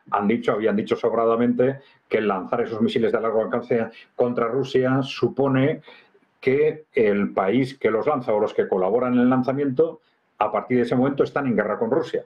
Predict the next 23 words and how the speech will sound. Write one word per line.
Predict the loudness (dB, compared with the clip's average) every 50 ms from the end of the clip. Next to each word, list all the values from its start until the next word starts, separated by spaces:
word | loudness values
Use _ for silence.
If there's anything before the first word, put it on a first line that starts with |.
| _ _ _
lo | -2 0
dijeron. | 0 2 0 0 -2 -2 -8 -14 _ _ _ -20 -20 _ _ -20 -20 _ _ -8 _
Eh, | 0 2 2 2 2
Putin | 0 0 0 2 2
dijo | 2 2 2 2 0 0
el, | 2 2 0 0 -2 0
el | 0 2 2
otro | 2 0 0 0 0
día | 2 2 2 2 2 0 -2 -4 -6 -6
expresamente | -2 -2 -2 -2 -2 -2 -2 -2 0 0 0 0 0 -2 0 -2 -2 -2 -2 -6 -12 _ -20 -20 -20 _ _ _ _ _
que | 0 2 4 4 4 4 2 0 0 0 -2 -2 -2 -4 -4 0
ese | 2 2 2 2 0 0 0
lanzamiento | 0 0 0 0 0 0 0 0 2 2 2 2 2
de | 2 2 2 0
esos | 0 0 0 2
misiles | 2 2 2 2 2 2 2 2 0 0 -4 -8 _ _ _ _ _ _
ha | -4 -4 -2
cambiado | -2 -2 0 2 2 2
el | 2 0 0
contexto | -2 -2 -2 -4 -2 0 0
de | 2
la | 2 2 2
guerra | 0 0 0 -2 -4 -6